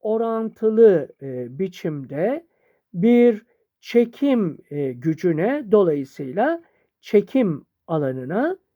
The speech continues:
sahiptirler. İşte o nedenle dünyamız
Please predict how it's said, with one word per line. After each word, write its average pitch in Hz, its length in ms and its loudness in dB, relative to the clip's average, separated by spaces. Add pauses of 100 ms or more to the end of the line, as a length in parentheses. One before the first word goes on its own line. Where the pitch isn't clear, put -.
(280)
sahiptirler. - 1300 -4 (1500)
İşte - 160 2
o 339 200 4
nedenle 214 840 2 (1040)
dünyamız 214 1400 0